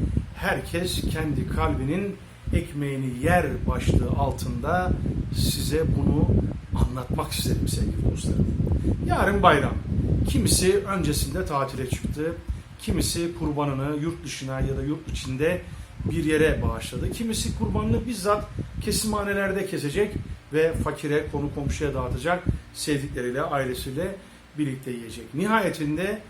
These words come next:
bir bayram tatiline giriyoruz. Şimdiden de tekrar söylüyorum, bayramınız mübarek olsun. Şimdi herkes kendi kalbinin ekmeğini yer demek ne demek? Amerika'da bir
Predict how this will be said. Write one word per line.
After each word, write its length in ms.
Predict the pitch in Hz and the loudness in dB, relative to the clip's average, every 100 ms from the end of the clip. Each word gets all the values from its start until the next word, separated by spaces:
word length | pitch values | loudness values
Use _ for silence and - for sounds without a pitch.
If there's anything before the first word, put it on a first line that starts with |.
| - - | -16 -8
bir 300 | - 196 143 | -4 -4 2
bayram 360 | 165 175 214 - | 2 4 0 0
tatiline 460 | 151 139 135 131 | -2 -2 -4 -6
giriyoruz. 500 | 123 120 117 110 - - - - - | -6 -8 -10 -12 -16 -18 -20 -18 -12
Şimdiden 440 | - 220 175 143 | -2 0 2 0
de 80 | 139 | 0
tekrar 380 | 135 180 156 131 | -4 -6 -4 -4
söylüyorum, 640 | 131 147 131 127 160 190 - - - - - | -2 -2 0 0 -2 -2 -6 -12 -16 -4 4
bayramınız 760 | 170 143 127 131 156 165 - - - | 4 4 0 0 -2 -2 -2 -2 -2
mübarek 320 | 123 123 113 110 117 | -4 -4 -4 -10 -10
olsun. 220 | - 113 | -10 -10
Şimdi 420 | - 302 311 151 - - - - - - - | -6 -2 0 -2 -4 -14 -16 -16 -16 -18 -6
herkes 680 | 294 349 - 190 - - - - - | -2 -2 -2 -2 -2 -4 -8 -12 -10
kendi 360 | - 254 294 247 | -4 -4 -4 -6
kalbinin 480 | - 175 160 160 160 | -2 -2 -2 -4 -4
ekmeğini 580 | 175 - 165 160 151 | -4 -4 -2 0 2
yer 340 | 147 165 190 135 | 2 2 0 -2
demek 380 | 131 151 165 120 | -2 -2 -4 -8
ne 60 | |
demek? 360 | 123 - - - - - - - - - | -10 -10 -14 -16 -12 -12 -8 -8 -8 -4
Amerika'da 640 | 156 233 302 147 123 131 214 - - - - - - - - | 0 2 0 -4 -4 -6 -6 -10 -14 -20 -20 -12 -10 -10 -8
bir 260 | - 185 202 | -4 0 -2